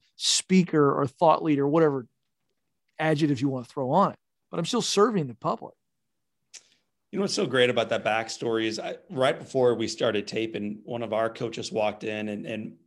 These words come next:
Speaker 2: I said, "Matt, what, what would you want to ask Ken?" And he, he was basically saying, "You know what? I,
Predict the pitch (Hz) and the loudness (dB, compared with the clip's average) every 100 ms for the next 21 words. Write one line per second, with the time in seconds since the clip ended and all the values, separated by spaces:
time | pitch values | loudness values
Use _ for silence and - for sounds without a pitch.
0 | - 131 - 123 165 180 202 214 220 202 | -10 -8 -6 -6 -6 -4 -6 -2 0 0
1 | 139 120 110 107 104 - - 113 98 - | 0 -2 -4 -4 -6 -8 -8 -8 -8 -14
2 | - - - _ _ _ - 131 156 175 | -20 -20 -20 _ _ _ -2 2 2 2
3 | 170 165 190 190 190 - 143 143 160 180 | -2 0 0 0 -4 -4 -2 -2 0 0
4 | 175 151 | 2 0